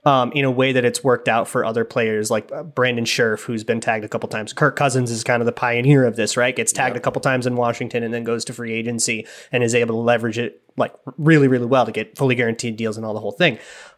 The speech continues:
Speaker 1: Um, but I mean, look, Jessie Bates, huge, huge, huge moments throughout that whole playoffs.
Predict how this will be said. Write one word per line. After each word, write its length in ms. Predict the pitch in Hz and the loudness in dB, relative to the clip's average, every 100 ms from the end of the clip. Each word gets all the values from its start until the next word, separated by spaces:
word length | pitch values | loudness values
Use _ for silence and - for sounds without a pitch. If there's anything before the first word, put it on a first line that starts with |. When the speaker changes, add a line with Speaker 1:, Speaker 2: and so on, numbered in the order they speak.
| - | 0
Speaker 1:
Um, 480 | 147 131 117 104 - _ _ _ _ _ _ _ _ _ _ _ - | 2 2 0 -4 -12 _ _ _ _ _ _ _ _ _ _ _ 0
but 120 | 196 165 | 4 6
I 60 | |
mean, 160 | 165 156 | 6 4
look, 200 | 147 - | 0 2
Jessie 280 | 196 180 165 | 2 2 2
Bates, 460 | 156 151 - - - _ | 2 0 -2 -4 -8 _
huge, 340 | - 220 220 | 2 4 4
huge, 220 | - 196 - | 4 2 4
huge 240 | 170 135 | 4 4
moments 360 | 139 139 131 - | 4 4 4 2
throughout 280 | 131 120 | 2 2
that 160 | 110 107 | 0 -4
whole 240 | - 160 | 2 2
playoffs. 720 | 160 143 123 107 98 - - | 2 2 2 0 0 0 -2